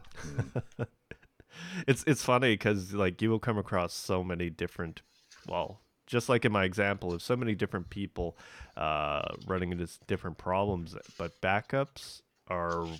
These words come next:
Speaker 2: make the big difference. And I think we'll come into that later.
Speaker 1: Yes, yes, for sure. Now, um, we did, uh, get another question coming in, and, uh, I'm gonna read this one out for you, and,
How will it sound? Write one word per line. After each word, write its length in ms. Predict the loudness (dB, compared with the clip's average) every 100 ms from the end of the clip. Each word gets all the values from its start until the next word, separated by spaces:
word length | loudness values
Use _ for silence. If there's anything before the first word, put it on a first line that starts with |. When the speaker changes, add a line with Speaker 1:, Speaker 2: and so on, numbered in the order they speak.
| -14 -18 -6
Speaker 2:
make 200 | -6 -6 -8
the 100 | -10 -10 -20 _
big 260 | -2 -2 0
difference. 680 | -4 -2 -6 -6 -10 -14 -8
And 100 | -4
I 20 | -2
think 200 | -2 -4
we'll 80 | 0
come 220 | 2 2
into 200 | 2 0
that 220 | 0 0
later. 360 | -2 -4 -6 -10 _
Speaker 1:
Yes, 560 | -6 -4 -4 -4 -8 -10
yes, 340 | -6 -6 -6 -10
for 180 | -8
sure. 460 | -8 -4 -4 -4 -6 -14 -20 -20 -18 -8
Now, 420 | 2 4 6 2 -2
um, 580 | -6 -2 0 0 -4 -6 -12 -8
we 180 | -4 -2
did, 260 | 0 -2 2
uh, 180 | 4 4
get 220 | 4 4
another 320 | 6 4 2
question 520 | 4 2 2 -2 -4
coming 340 | -2 -4 -4 -6
in, 200 | -6 -4
and, 280 | -4 -2 0
uh, 320 | 2 0 -2 -6 -20 -20 _ _ -14
I'm 200 | -12 -6 -2
gonna 180 | 0 0
read 320 | 0 0 2
this 200 | 2 0
one 140 | 0 -2
out 240 | -2 -4
for 300 | -4 -2 0
you, 260 | 0 -2 -2
and, 400 | -4 -6 -10